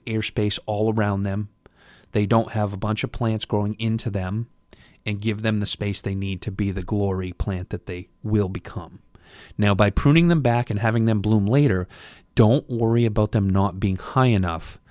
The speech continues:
to see them, because all the plants that you have in front of them will be looking very poorly at the time when the asters look great. So you're gonna prune those all down, and then you're gonna have this nice big mound of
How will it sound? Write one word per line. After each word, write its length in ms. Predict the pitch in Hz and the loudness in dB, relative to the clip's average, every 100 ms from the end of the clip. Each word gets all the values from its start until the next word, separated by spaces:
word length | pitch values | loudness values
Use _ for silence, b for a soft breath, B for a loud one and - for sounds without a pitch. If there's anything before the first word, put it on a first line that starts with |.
| b b | b b
to 100 | - | -4
see 260 | 101 - 104 | -2 0 0
them, 220 | 95 85 | 0 -4
because 340 | 95 - 107 92 | -6 -2 -2 -2
all 280 | - 98 131 | -2 0 0
the 80 | |
plants 400 | 175 151 147 135 | 0 0 -2 -4
that 120 | - - | -10 -8
you 120 | 120 | -6
have 240 | 117 117 | -4 -2
in 80 | 107 | -4
front 240 | - 180 | 0 2
of 80 | 139 | 2
them 280 | 101 92 95 B B B - | 0 -2 -4 B B B 2
will 120 | 110 | 4
be 140 | 110 | 4
looking 540 | 101 107 - 104 98 - | 4 4 2 0 -2 -6
very 360 | 101 101 110 120 | -6 2 2 2
poorly 640 | - 175 185 120 101 - b b b b b _ _ _ _ _ _ _ _ _ - | 0 0 2 2 0 -4 b b b b b _ _ _ _ _ _ _ _ _ -2
at 220 | 117 113 | 0 0
the 80 | 104 | -2
time 360 | - 117 117 | 0 2 4
when 120 | 110 | 4
the 120 | 107 - | 2 0
asters 480 | 101 107 - 95 | 0 0 0 -2
look 140 | 104 - | -2 -2
great. 300 | 113 101 - - | 0 0 -2 -8
So 200 | - 117 | -2 0
you're 160 | 107 107 | 0 0
gonna 180 | 110 | -2
prune 400 | 90 - 139 165 | -4 -2 2 4
those 220 | 160 143 123 | 4 2 2
all 180 | 131 | 0
down, 480 | 123 113 104 101 104 B B B | 0 0 0 -2 -4 B B B
and 100 | 101 | -4
then 120 | 110 | -2
you're 100 | 101 | 0
gonna 120 | 98 95 | -2 -4
have 160 | 95 | -4
this 160 | 90 85 | -6 -6
nice 240 | 101 110 | -4 -4
big 380 | - - 110 101 | -6 -2 -2 0
mound 480 | 98 95 98 101 92 | -4 -2 -2 -2 -4
of 280 | 92 87 | -10 -14